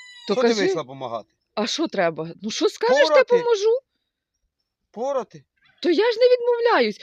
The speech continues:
Speaker 1: Ой, пожди, бо хтось дзвонить. Е, коротше, поможу, поможу. Помагаю, Юрій, гай шумить. <laughs> Поки, поки з вами говорю. Мама зателефонувала, поговорила.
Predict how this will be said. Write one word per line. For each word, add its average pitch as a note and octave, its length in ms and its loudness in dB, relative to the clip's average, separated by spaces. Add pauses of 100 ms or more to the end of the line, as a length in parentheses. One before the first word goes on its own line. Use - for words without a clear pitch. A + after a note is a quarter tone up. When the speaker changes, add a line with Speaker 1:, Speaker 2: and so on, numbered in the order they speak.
(240)
Speaker 1:
Ой, D#4+ 220 4
пожди, D4 400 2
бо G#3+ 120 -4
хтось G#3 260 -2
дзвонить. E3 520 -6 (340)
Е, F#3+ 220 4 (120)
коротше, D#4+ 380 2
поможу, F#4+ 400 4
поможу. A3 460 -6 (880)
Помагаю, D4+ 580 -2
Юрій, D4+ 220 -2
гай A3+ 180 -4
шумить. F#3 560 -6 (360)
<laughs> - 400 -6
Поки, C#4 340 -8 (720)
поки A3 360 -4
з F3+ 80 -14
вами F4 580 -2
говорю. C#4+ 580 -2 (360)
Мама E4+ 440 -2
зателефонувала, B3+ 1040 -4
поговорила. A#3+ 760 -4